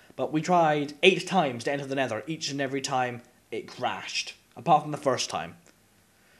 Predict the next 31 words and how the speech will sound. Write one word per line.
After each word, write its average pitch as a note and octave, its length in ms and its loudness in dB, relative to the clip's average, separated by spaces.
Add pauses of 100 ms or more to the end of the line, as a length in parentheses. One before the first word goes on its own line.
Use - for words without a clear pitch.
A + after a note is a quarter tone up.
(540)
But G3+ 80 2
yeah, A#3 320 10 (160)
it D#3 40 -2
was D#3+ 120 0
unfortunate, F#3+ 720 4 (600)
but D#3+ 420 6 (160)
we D#3+ 100 0
tried D#3+ 240 0
to E3 60 -6
make E3+ 160 -4
the D3 40 -2
best D#3 360 0
of C#3+ 60 -6
a C#3 40 -6
bad D3 180 2
situation, A#2+ 760 -4
'cause - 120 -12
it C#3 80 2
was C3 120 -2
that D3 260 4
or C3+ 100 0
never C#3 400 0
get C3 160 -2
anything B2+ 240 -8
from B2 140 -14
the A#2+ 60 -10
Nether, A2+ 280 -4
and A#2 180 -8
I A2+ 40 -4
really A#2+ 260 -6
wanted, A2+ 240 -6